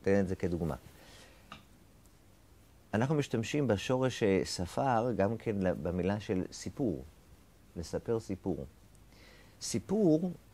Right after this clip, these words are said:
הוא לעולם מספר יותר ממה שהמילים אומרות. זה לא רק מה שהמילים אומרות. לסיפור יש את ה-, כל מה שהסיפור נותן לנו. הסיפור הוא בעצם, הוא דבר מאוד לא, לא מוגבל.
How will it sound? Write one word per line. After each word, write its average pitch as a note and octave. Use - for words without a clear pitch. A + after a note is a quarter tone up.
הוא A#2
לעולם A2
מספר C3+
יותר A2
ממה A#2+
שהמילים G#2
אומרות. F#2
זה E2
לא G#2
רק E3+
מה G2
שהמילים E2+
אומרות. D2+
לסיפור F3
יש F3
את D#3+
ה-, A2+
כל B2+
מה D#3
שהסיפור D3
נותן C#3
לנו. F2+
הסיפור C3+
הוא C#3
בעצם, A2
הוא F#2
דבר F2
מאוד E2+
לא, E2
לא F2
מוגבל. D2+